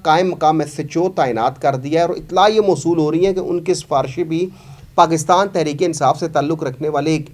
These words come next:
एमपीए हैं और यही इत्तला मिली है कि शायद उस, उनको पुलिस हुकाम यानी कि रावलपिंडी में जो आरपीओ हैं या सिटी पुलिस ऑफिसर हैं, वो इनको मुस्तकिल तौर पर थाना गुजर खान का एसएचओ तैनात कर दें।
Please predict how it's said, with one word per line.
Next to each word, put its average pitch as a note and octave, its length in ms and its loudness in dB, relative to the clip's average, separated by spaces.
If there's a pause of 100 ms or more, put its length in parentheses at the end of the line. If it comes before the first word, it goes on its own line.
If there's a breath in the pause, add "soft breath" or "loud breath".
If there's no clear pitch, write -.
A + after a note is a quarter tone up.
एमपीए D3 440 0
हैं E3 220 2 (160)
और D3+ 260 6 (300 loud breath)
यही F#3+ 200 6
इत्तला F#3+ 480 4
मिली D#3 240 0
है E3+ 100 4
कि F3 160 -2
शायद D#3+ 440 0
उस, C3+ 240 -8 (180)
उनको D3+ 320 -2
पुलिस D3 400 -4
हुकाम C3+ 400 -2 (280 loud breath)
यानी E3 140 2
कि G3 100 2
रावलपिंडी F3 680 2 (380 loud breath)
में E3 280 2
जो E3 240 4 (120)
आरपीओ D3+ 480 4
हैं F3+ 240 4
या D#3 160 2
सिटी D#3+ 280 -6
पुलिस D#3 320 -4
ऑफिसर C#3 360 -4
हैं, E3 80 2
वो C#3+ 200 0
इनको C#3 280 -4
मुस्तकिल D#3 560 -2
तौर B2+ 260 0
पर C3+ 220 -2 (440 loud breath)
थाना D3+ 180 0
गुजर C#3+ 240 0
खान C#3 240 -2
का C#3+ 260 0
एसएचओ C#3 480 -4
तैनात C#3 460 -2
कर G2 200 -4
दें। F#2 140 -6